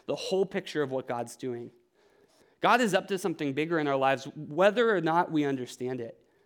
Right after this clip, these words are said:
There's a bigger story at play. He is in control. He is working. He is doing so much. God is up to something.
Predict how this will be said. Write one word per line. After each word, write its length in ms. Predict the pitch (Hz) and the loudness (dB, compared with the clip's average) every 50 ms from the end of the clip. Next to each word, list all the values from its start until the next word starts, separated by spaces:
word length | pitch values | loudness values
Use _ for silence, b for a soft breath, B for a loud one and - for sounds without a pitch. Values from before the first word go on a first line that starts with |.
| _ _ - | _ _ 0
There's 180 | - 185 196 180 | 2 2 2 2
a 60 | 175 | 0
bigger 320 | 139 156 170 170 170 165 | 0 0 -2 0 0 -2
story 460 | - - - 160 160 160 160 151 143 | -4 -4 -4 -2 -2 0 0 0 0
at 160 | 135 113 - - | -2 -2 -6 -4
play. 240 | - 160 151 143 | -2 0 0 0
He 240 | 139 143 170 185 202 | 0 -2 -4 -2 0
is 160 | 196 175 156 | 0 0 2
in 100 | 185 185 | 0 0
control. 400 | 180 185 165 147 - 165 156 156 | 0 -2 -4 -4 -2 -2 -2 -2
He 200 | 156 147 175 185 | -2 -2 -2 -2
is 140 | 185 160 135 | -2 -2 -2
working. 440 | 135 135 147 160 160 160 - 147 147 | -6 -6 -6 -6 -6 -6 -6 -6 -4
He 120 | 160 180 | -4 -4
is 140 | 196 180 143 | -4 -4 -4
doing 300 | 135 160 170 165 151 139 B B B B B B | -4 -2 -2 -2 -2 -4 B B B B B B
so 380 | - - - - 170 165 160 160 | -12 -8 -4 0 0 2 2 2
much. 440 | 160 151 147 143 127 - - - - | 0 0 -2 -2 -4 -4 -8 -12 -8
God 200 | 156 165 180 185 | -6 -4 -2 -2
is 160 | 175 147 - - | -2 -4 -4 -6
up 220 | 170 175 170 - | -6 -6 -6 -10
to 100 | - 147 | -20 -18
something. 540 | - - 127 123 120 - 127 123 120 123 - | -14 -12 -12 -12 -12 -12 -14 -14 -14 -14 -16